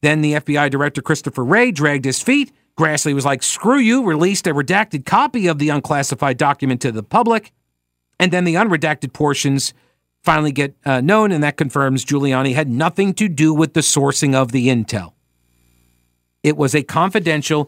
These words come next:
human source with a long relationship with the F B I. When the news first broke of the F D ten twenty-three and its damning indictment of the Bidens, Democrats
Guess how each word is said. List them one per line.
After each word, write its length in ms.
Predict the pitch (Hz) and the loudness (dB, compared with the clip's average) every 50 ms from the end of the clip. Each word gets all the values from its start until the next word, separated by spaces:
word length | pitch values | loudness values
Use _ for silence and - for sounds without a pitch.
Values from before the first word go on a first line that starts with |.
| _ _ _ | _ _ _
human 340 | - - 170 190 202 220 208 | -2 2 4 4 4 4 2
source 500 | - - - 143 135 135 135 - - - _ _ _ | 2 0 2 2 2 0 0 -2 -6 -10 _ _ _
with 160 | - 165 170 175 | 0 2 2 2
a 60 | 190 | 2
long 720 | 170 143 143 156 165 160 165 165 165 165 170 170 160 160 - | 2 2 2 2 4 4 4 2 2 2 0 0 -2 -2 0
relationship 840 | 151 165 156 143 139 135 127 - 147 135 127 - 147 131 - - | 0 2 2 4 2 2 2 2 2 2 2 2 2 0 2 0
with 140 | 127 123 - | -2 0 0
the 160 | 127 113 113 | 0 0 0
F 140 | 107 107 - | 0 0 -2
B 160 | - 110 104 | -2 0 0
I. 240 | 98 90 80 78 _ _ _ _ _ _ _ _ _ _ _ _ _ _ _ _ _ - | 0 -2 -4 -8 _ _ _ _ _ _ _ _ _ _ _ _ _ _ _ _ _ -2
When 160 | 139 147 143 | 0 2 2
the 80 | 139 | 2
news 360 | 131 139 156 196 240 277 262 - | 2 2 2 2 2 2 -2 -2
first 420 | - 208 202 202 196 - - - | -2 -2 -2 -2 -4 -6 -8 -6
broke 500 | - 147 156 143 98 76 - _ _ _ _ _ _ _ _ _ | -4 -2 -2 -2 -2 -4 -10 _ _ _ _ _ _ _ _ _
of 400 | - 147 147 143 139 123 117 113 | -2 0 0 0 -2 -4 -4 -4
the 460 | 135 139 127 127 123 120 120 120 117 - _ _ _ _ _ _ _ - | -4 -2 -2 -2 -2 -2 -2 -4 -6 -10 _ _ _ _ _ _ _ -2
F 240 | 156 170 160 - | -2 -2 -2 -2
D 180 | - 180 175 175 | -2 -2 -2 -2
ten 260 | 170 - 165 165 165 | -2 -2 -2 -2 -2
twenty-three 680 | - - 165 160 160 156 147 - 143 127 95 82 - _ _ _ _ _ _ _ _ _ _ _ _ _ - | -2 0 0 0 0 0 -2 -2 -2 -2 -2 -4 -8 _ _ _ _ _ _ _ _ _ _ _ _ _ -4
and 160 | 147 147 143 | -2 -2 -2
its 160 | 151 131 - | -2 -4 -6
damning 440 | 120 104 - 151 170 190 208 208 196 | -6 -4 -2 0 0 0 0 0 0
indictment 400 | 190 175 135 156 160 170 160 151 | 0 0 0 -2 -2 -2 -2 -2
of 80 | 147 135 | -4 -2
the 60 | 135 | -2
Bidens, 500 | 123 127 127 117 90 85 78 - - - _ _ _ _ _ _ _ _ _ - | -2 -4 -4 -4 -6 -10 -12 -16 -18 -18 _ _ _ _ _ _ _ _ _ -2
Democrats 720 | 160 185 226 240 226 - 226 226 226 214 - - - - | 0 0 0 0 -2 -2 -2 -2 0 -2 -4 -6 -8 -10